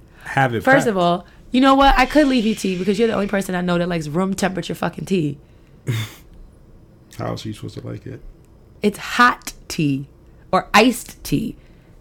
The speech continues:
Speaker 2: But you want
Speaker 1: So
Speaker 2: me to
Speaker 1: you're
Speaker 2: make
Speaker 1: saying
Speaker 2: hot
Speaker 1: that you can't have it warm. That's what you're telling me.
Speaker 2: <laughs> You don't like it warm. You like it room temperature. You let it cool.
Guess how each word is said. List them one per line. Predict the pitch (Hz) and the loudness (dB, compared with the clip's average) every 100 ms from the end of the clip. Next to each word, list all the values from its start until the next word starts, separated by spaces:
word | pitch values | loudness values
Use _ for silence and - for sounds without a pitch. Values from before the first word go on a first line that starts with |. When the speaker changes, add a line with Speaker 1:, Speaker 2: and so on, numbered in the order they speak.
| - - - | -20 -14 -2
Speaker 2:
But | 165 | 2
you | 208 | 4
want | 247 220 | 4 4
Speaker 1:
So | |
Speaker 2:
me | |
to | 113 | 2
Speaker 1:
you're | |
Speaker 2:
make | 120 | 2
Speaker 1:
saying | 123 | 2
Speaker 2:
hot | 110 | 2
Speaker 1:
that | 110 | 2
you | 117 | -2
can't | - 107 | -2 -2
have | 101 95 | -2 -4
it | 92 | -4
warm. | 92 85 92 - | -6 -6 -8 -10
That's | 95 - | -8 -8
what | 95 | -10
you're | 92 | -8
telling | 92 87 85 | -8 -8 -10
me. | 92 - 160 - | -6 0 0 -2
Speaker 2:
<laughs> | - | -2
You | 202 | 2
don't | 262 262 | 4 4
like | 262 | 2
it | 247 | 0
warm. | 190 170 165 | 0 0 0
You | 180 | 0
like | 170 160 | 2 0
it | 156 - | -2 0
room | 175 180 | 2 2
temperature. | 170 175 160 151 139 - - | 2 -4 -2 -6 -6 -14 -8
You | 175 196 | -2 0
let | 208 | 0
it | 190 - | -2 -8
cool. | - - 190 185 | -10 -4 -2 -2